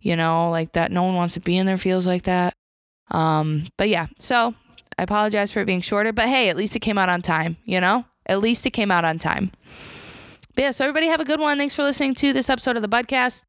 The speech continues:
Uh, you can find photos from Florida on the Instagram at the Budcast underscore underscore. Um, you can also still buy merch, you know, the usual. I just,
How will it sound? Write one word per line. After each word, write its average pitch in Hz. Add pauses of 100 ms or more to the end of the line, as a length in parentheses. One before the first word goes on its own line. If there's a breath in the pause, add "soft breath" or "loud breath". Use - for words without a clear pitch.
(320)
Uh, 190
you 202
can 202
find 226
photos 240
from 185
Florida 240
on 185
the 180
Instagram 240
at 175
the 175
Budcast 180
underscore 175
underscore. 285 (540)
Um, 185
you 180
can 180
also 175 (540 loud breath)
still -
buy 202
merch, 233
you 196
know, 220
the 240
usual. 220
I 196
just, 208